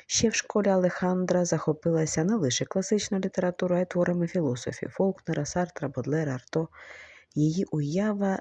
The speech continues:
занурювалася у сюрреалістичні образи, її мрії виливалися у вірші, сповнені емоційної глибини. Читаючи філософські трактати, такі як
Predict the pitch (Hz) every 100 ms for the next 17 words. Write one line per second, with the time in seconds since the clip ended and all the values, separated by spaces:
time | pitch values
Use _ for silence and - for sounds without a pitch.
0 | - 147 156 185 190 175 170 160 - -
1 | 156 - 170 160 151 - - 175 - 170
2 | 190 170 147 127 - 123 - _ _ -
3 | _ 139 139 139 156 185 160 151 147 156
4 | 156 147 151 139 139 - - 214 208 -
5 | - - - - - - 226 220 208 196
6 | 160 151 - 170 160 151 135 135 120 117
7 | - _ _ _ _ _ _ - 175 196
8 | 196 190 180 180 175 185 - 180 180 175
9 | - 190 175 175 - 170